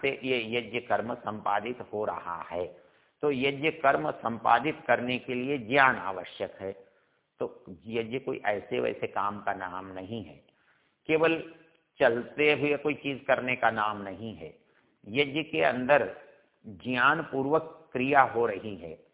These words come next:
और इसलिए हमारे यहाँ यज्ञ किसका प्रतीक है? जैसे यज्ञेन यज्ञम अयजंत देवा, परमेश्वर ने जब यज्ञ किया तो सृष्टि बनी, परमेश्वर ने यज्ञ किया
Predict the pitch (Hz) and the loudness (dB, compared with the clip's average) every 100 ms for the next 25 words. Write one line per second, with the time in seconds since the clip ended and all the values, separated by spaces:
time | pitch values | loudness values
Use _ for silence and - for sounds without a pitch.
0 | _ 117 127 127 - 135 107 113 117 131 | _ 2 2 0 -6 -4 -2 0 0 0
1 | 113 107 123 - _ _ - 135 131 135 | -2 -4 -6 -10 _ _ -4 -2 -2 -4
2 | 135 127 - 156 139 139 147 135 131 123 | -6 -4 2 2 2 -4 -4 -4 -4 -6
3 | - _ _ _ _ _ _ _ 117 135 | -12 _ _ _ _ _ _ _ 0 0
4 | 139 120 113 - - 113 131 113 117 151 | 2 0 0 -6 -12 -2 -2 -2 -2 -2
5 | 151 143 127 123 110 143 - - 123 131 | 0 0 0 -2 -2 -6 -4 0 2 4
6 | 131 131 123 107 98 78 73 - - _ | 2 0 -2 -6 -6 -8 -12 -14 -18 _
7 | _ _ _ _ _ - 127 139 151 143 | _ _ _ _ _ 4 4 6 0 0
8 | 151 147 147 151 147 135 127 135 123 139 | 6 6 6 0 2 2 2 0 0 -4
9 | - 143 117 87 - - - 147 - 160 | -2 0 2 0 -6 -6 -2 -2 0 -4
10 | - 143 101 82 76 - _ _ _ _ | -2 -4 -4 -8 -12 -20 _ _ _ _
11 | _ _ _ 127 135 147 147 - 139 143 | _ _ _ 6 6 4 -2 0 -2 0
12 | 147 139 131 139 139 135 110 104 | 0 0 0 -2 -4 -2 4 2